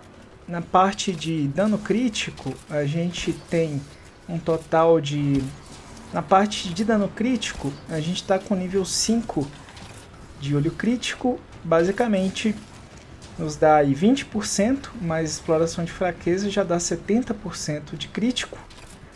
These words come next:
O arco tem dez por cento, já vai oitenta por cento de dano crítico, tá? Eu não cheguei a fazer o aumento desse arco, pode estar aumentando a afinidade do arco,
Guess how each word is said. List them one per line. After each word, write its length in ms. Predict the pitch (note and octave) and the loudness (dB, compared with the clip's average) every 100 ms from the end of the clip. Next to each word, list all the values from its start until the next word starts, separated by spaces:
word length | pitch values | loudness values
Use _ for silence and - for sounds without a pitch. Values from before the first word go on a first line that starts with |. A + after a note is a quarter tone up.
| - - - | -20 -20 -2
O 140 | G#3+ F3 | 8 10
arco 340 | F3+ - - | 10 4 -10
tem 300 | - F3 D#3+ | 0 0 4
dez 300 | D3+ E3 E3+ | 4 4 2
por 180 | - G#3+ | -4 -4
cento, 560 | - F#3+ G#3 G#3 A#3 - - - - D#3 | 0 2 2 0 -4 -4 -18 -18 -6 2
já 120 | D#3+ | 2
vai 280 | D3+ E3+ G3 - | 4 4 2 -2
oitenta 420 | F#3+ - G#3 G#3+ | -2 4 4 2
por 80 | G#3+ | -2
cento 400 | - F#3+ F#3 F#3 | -2 -2 -2 -4
de 160 | D3 F#3 | -6 -4
dano 300 | F#3+ G3 G#3 | -2 0 -2
crítico, 540 | - C#3+ C#3 - - | -2 -4 -4 -8 -4
tá? 160 | C#3+ E3+ | -2 0
Eu 100 | G#3+ | 2
não 140 | B3 | 0
cheguei 560 | - - B3 G3+ E3 G#3+ | -2 0 2 4 4 2
a 80 | |
fazer 340 | A3 F#3+ D3 D#3 | 4 0 2 4
o 100 | F3+ | 6
aumento 480 | E3+ C#3+ F3 G#3 F3+ | 6 4 2 0 -2
desse 360 | D#3 - D3 | -2 0 2
arco, 480 | C#3 G3+ - - - - - - - - - | 2 0 -4 -14 -16 -16 -18 -20 -20 -20 0
pode 220 | D3+ D3 C#3+ | 4 4 6
estar 160 | F3+ | 4
aumentando 680 | E3+ F3 E3 E3 D#3 D#3 D#3 | 4 2 0 0 0 0 0
a 100 | E3+ | 0
afinidade 760 | D#3 - E3+ D3+ C#3 C#3 C#3+ C#3 | -2 0 -2 0 2 2 2 0
do 220 | D3+ D#3+ | 2 2
arco, 340 | G3+ - - | 0 -2 -12